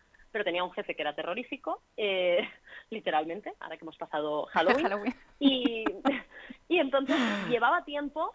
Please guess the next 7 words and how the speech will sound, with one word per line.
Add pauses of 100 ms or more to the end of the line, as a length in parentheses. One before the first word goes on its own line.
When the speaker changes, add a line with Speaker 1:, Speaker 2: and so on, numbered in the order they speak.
Speaker 1:
dándole
vueltas, (180)
¿no?
A,
ostras, (340)
¿cómo, (360)
eh,